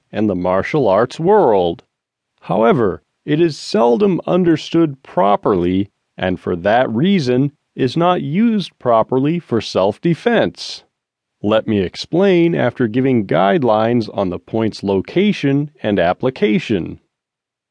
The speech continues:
Location. The triple warmer seventeen, T W seventeen,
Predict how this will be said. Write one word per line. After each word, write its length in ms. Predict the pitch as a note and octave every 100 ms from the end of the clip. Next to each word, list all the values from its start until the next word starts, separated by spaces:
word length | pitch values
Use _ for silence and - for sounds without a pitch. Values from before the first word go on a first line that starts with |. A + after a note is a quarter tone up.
| _ _ _ -
Location. 1120 | F#2 F#2 G2+ G#2+ F#3+ G#3+ F3 - F2 D#2+ D#2 _ _ _ _ _ _ _ _ _ _ _
The 180 | B2+ D3+
triple 520 | - A#3+ C4 B3+ G#3+
warmer 520 | C3+ D3 E3+ E3 D#3
seventeen, 1160 | D3+ - - B2+ A#2+ G#2+ - C#3+ G#2 F#2+ G#2+ C#3 - _ _ -
T 220 | - A2+
W 540 | G#2 G#2+ G2+ G2+ F#2+
seventeen, 1000 | F2+ - G#2 F#2+ F2+ - F3+ D3 C#3+ D#3